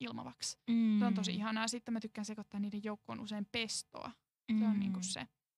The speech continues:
Speaker 2: Joo.
Speaker 1: se, mitä mä tykkään tehdä.
Speaker 2: Niin, teekö sä siis kaupan vegaanista pestoa?
Speaker 1: Joo.
Speaker 2: Joo.
Speaker 1: Kyllä.
Speaker 2: Yes.
Speaker 1: Mä en oo ikinä tehnyt ite pestoa. Se on mulle
Speaker 2: Mä oon
Speaker 1: liian
Speaker 2: tehnyt.
Speaker 1: hifistelyä, siinä menee mun rajani.
Speaker 2: Mä oon tehnyt, <laughs> joo. Salaattiin sä voit mun mielestä laittaa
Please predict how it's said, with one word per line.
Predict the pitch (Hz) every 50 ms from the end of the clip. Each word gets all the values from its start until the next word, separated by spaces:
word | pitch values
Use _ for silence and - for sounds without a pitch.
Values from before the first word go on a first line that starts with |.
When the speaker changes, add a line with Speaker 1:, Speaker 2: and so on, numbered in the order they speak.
| - 196
Speaker 2:
Joo. | 175 147 - - 214 - _ _ _ _
Speaker 1:
se, | - - 226
mitä | 214 214 220
mä | - -
tykkään | - - - _ - - 226 233
tehdä. | - 233 220 247 226 - _ _ _ _ _ -
Speaker 2:
Niin, | 226 220 220 214 214 214 202 165
teekö | 233 233 226 214 -
sä | 233 202 - -
siis | 202 - 226 196
kaupan | - 214 202 196 - 185 180 135 160
vegaanista | 180 180 - 151 156 175 220 226 - _ _
pestoa? | 185 208 - - 220 226 _ _ _ _ _ _ _ _ _ _ _ _ -
Speaker 1:
Joo. | 381 330 - - _ _ _ -
Speaker 2:
Joo. | - 139 - _ _ _ _ _ _
Speaker 1:
Kyllä. | - - - -
Speaker 2:
Yes. | - - _ _ _ _ _ _ _ _ _ -
Speaker 1:
Mä | 247
en | 240 226
oo | 214
ikinä | 214 214 214 202 220
tehnyt | - 214 214 226 233
ite | 226 - 233 _
pestoa. | - 233 220 - - - 233 233 226 220 _ _ -
Se | - 226
on | 214
mulle | 208 208 208 208
Speaker 2:
Mä | 208 240
oon | 240 240
Speaker 1:
liian | 220 214
Speaker 2:
tehnyt. | 220 208 - 208 202 208 -
Speaker 1:
hifistelyä, | 247 - - - 247 233 233 240
siinä | 233 - 233 220
menee | 220 226 233 233
mun | 233 233 233
rajani. | - 247 262 254 269 269 262 262 - _ _ _ - 233
Speaker 2:
Mä | 233
oon | - 294 226
tehnyt, | 202 190 185 - - _ _ _ _ _
<laughs> | _ _ - 214 185
joo. | 160 - 196 196 _ _ _ _ _ _
Salaattiin | - - 254 277 285 285 - - - 226 214 214
sä | 208 214
voit | 190 202 202 -
mun | - 220 220 208
mielestä | 202 190 196 - 180
laittaa | 165 175 - - 180